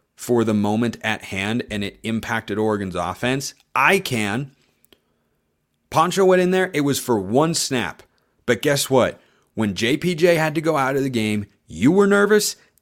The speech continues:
and I was nervous. And guess what? Dude stepped up and was ready for the moment. And I heard that Fayope, his older brother, who's, uh, a tackle who also plays, he's kind of the,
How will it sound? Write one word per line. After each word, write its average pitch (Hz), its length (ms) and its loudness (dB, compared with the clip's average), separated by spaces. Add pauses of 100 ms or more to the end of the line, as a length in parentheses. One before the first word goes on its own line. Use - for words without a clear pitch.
(100)
and 107 100 -4
I 139 200 0
was 107 280 0
nervous. 87 500 -4 (120)
And 98 180 -8
guess 135 320 -2
what? 113 300 0 (300)
Dude 170 200 6
stepped 165 400 0
up 165 220 2 (200)
and 120 140 -2
was 95 160 -4
ready 135 280 2
for 135 180 -4
the 117 80 -2
moment. 104 420 -2
And 104 100 -6
I 101 140 -4
heard 165 320 2
that 147 160 0
Fayope, 139 500 0
his 117 300 2
older 120 300 0
brother, 123 340 2
who's, 107 260 -2 (300)
uh, 104 420 2
a - 80 -8
tackle 120 420 -2
who 110 80 0
also 113 340 -4
plays, 98 260 -4
he's 127 140 -4
kind 123 200 -4
of 110 100 -4
the, 98 280 -4